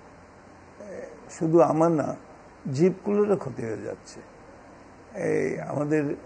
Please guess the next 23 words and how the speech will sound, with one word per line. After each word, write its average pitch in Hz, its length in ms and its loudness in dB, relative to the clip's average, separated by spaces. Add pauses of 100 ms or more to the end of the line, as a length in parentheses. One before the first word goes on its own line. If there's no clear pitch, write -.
(120)
এই 135 80 -6
যে 131 340 -2 (1300)
ক্লাইমেট 156 400 0
চেঞ্জ 151 340 0
যে 147 80 0
বলা 135 380 -4
হয়, - 120 -14 (580)
এই - 80 -6
সবই 202 420 2
কিন্তু, 170 640 0 (1040)
সবই 156 420 2
কিন্তু 180 360 0
রেসপন্সিবল 170 880 2
হলো - 360 -2 (640)
মানুষ। 135 480 2 (960)
এই 220 160 -4
জন্যে 165 520 2 (560)
মানুষকে 160 540 -2
আর 139 140 2
একটা - 280 0
আয়াত - 280 0
আছে, - 260 -4
এ, - 1120 -12